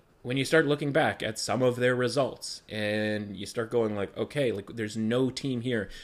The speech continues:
that they beat that is in the class of Tampa Bay," even the Pittsburgh Steelers, 'cause again, we've seen what we've seen from the Pittsburgh Steelers in, uh, you know, the last few weeks. So, uh, just what a weird way. What, just an incredibly weird way to end, uh, a really weird season.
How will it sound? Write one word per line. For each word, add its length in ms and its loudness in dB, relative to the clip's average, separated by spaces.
that 200 -2
they 160 4
beat 380 -4
that 220 4
is 140 0
in 100 2
the 80 0
class 380 0
of 80 -8
Tampa 320 -10
Bay," 400 2
even 220 4
the 60 0
Pittsburgh 380 -2
Steelers, 380 2
'cause 120 -6
again, 160 0
we've 140 -2
seen 260 -2
what 120 -6
we've 160 -4
seen 260 -4
from 180 -10
the 60 -8
Pittsburgh 400 -10
Steelers 640 -2
in, 360 0
uh, 320 -2
you 100 -2
know, 140 -4
the 80 0
last 280 4
few 140 2
weeks. 300 -2
So, 360 8
uh, 280 8
just 200 -4
what 160 8
a 40 10
weird 300 8
way. 240 0
What, 280 0
just 200 -4
an 80 -8
incredibly 580 6
weird 260 6
way 160 8
to 140 2
end, 400 2
uh, 240 2
a 80 2
really 280 4
weird 300 0
season. 380 -2